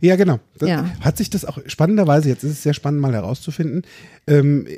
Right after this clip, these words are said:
Speaker 1: in deinem Sinneskanal des Auditiven, also dem Hören, hat sich das auch so bei dir angehört?
Speaker 2: Äh.
Speaker 1: Waren die, waren die Sätze, die du da so innerlich, war das so?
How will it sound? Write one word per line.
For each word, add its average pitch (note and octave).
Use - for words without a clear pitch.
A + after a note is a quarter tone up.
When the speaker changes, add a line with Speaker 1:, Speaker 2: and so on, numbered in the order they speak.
Speaker 1:
in D3
deinem C3+
Sinneskanal C#3
des C3
Auditiven, C#3+
also A2+
dem G#2+
Hören, C#3
hat -
sich C#3+
das -
auch A2
so B2
bei C3+
dir A#2+
angehört? A2+
Speaker 2:
Äh. F3
Speaker 1:
Waren A#2
die, -
waren A2+
die D#3
Sätze, C#3
die D3
du C#3
da B2+
so C3
innerlich, C3
war A2
das D#3+
so? G#3